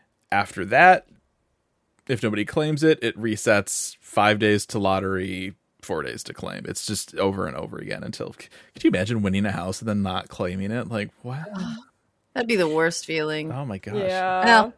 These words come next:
Speaker 2: n-, probably not as bad as losing a house, <laughs> but close.
Speaker 1: Yeah.
Speaker 3: Well, I mean, especially to, oh my gosh, like, yeah.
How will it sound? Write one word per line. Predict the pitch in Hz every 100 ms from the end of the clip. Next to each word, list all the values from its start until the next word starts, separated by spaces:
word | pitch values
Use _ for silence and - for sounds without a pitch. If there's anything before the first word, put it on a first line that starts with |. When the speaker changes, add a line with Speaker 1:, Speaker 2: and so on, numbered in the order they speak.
| -
Speaker 2:
n-, | - -
probably | 269 262
not | 240 220
as | 175
bad | 185 175
as | 151
losing | 151 156 151 165
a |
house, | 156 - - -
<laughs> |
but | 214 - - - -
close. | 359 214 - - - - -
Speaker 1:
Yeah. | - 370
Speaker 3:
Well, | 359 277
I |
mean, | 285 285
especially | 247 - - 285 - 285 269
to, | - 233 - 175
oh | 190
my | 175 165
gosh, | 160 160 -
like, | 254 285 - - _ _ _ _ 202
yeah. | 185